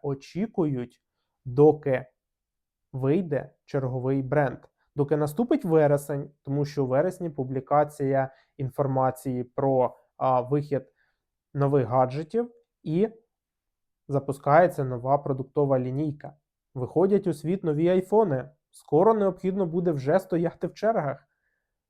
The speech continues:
І це при тому, що у людей грошей не вистачає, да? Ми все одно купуємо айфони, які в Україні с-, коштують доволі таки вагомих грошей.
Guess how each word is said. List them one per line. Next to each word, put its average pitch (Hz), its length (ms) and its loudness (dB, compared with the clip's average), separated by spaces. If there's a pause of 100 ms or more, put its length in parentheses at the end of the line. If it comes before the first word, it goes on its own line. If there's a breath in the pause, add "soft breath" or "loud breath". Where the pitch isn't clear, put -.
(240)
І 135 60 -6
це 151 160 0
при 147 160 -4
тому, 185 280 -2
що 143 200 -4
у 131 60 0
людей 139 440 0 (240)
грошей 127 640 2
не 123 120 -8
вистачає, 143 720 -2
да? 139 260 -6 (640 soft breath)
Ми 139 140 0
все 147 180 -2
одно 139 260 0
купуємо 147 520 0
айфони, 147 460 0
які 139 280 -2
в 127 80 -4
Україні 143 640 0
с-, 247 200 -10 (100)
коштують 185 540 -2
доволі 139 460 -2
таки 156 300 -12
вагомих 139 460 -2
грошей. 131 500 -6